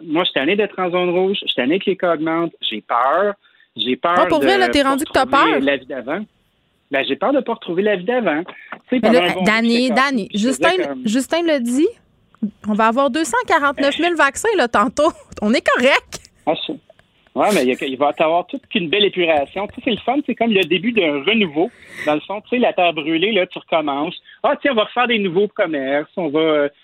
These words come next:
Speaker 1: on va réparer les, euh,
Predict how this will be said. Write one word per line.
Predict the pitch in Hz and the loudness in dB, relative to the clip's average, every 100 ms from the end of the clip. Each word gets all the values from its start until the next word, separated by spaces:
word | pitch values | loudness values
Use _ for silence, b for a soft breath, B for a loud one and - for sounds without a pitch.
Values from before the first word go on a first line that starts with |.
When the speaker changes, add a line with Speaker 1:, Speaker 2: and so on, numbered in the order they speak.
| b b _ | b b _
Speaker 1:
on | 139 | -2
va | 143 165 175 175 175 165 | 0 2 2 2 0 -2
réparer | 135 226 226 190 226 | -2 0 0 0 0
les, | 233 175 165 | 2 2 2
euh, | 151 143 139 | 2 2 0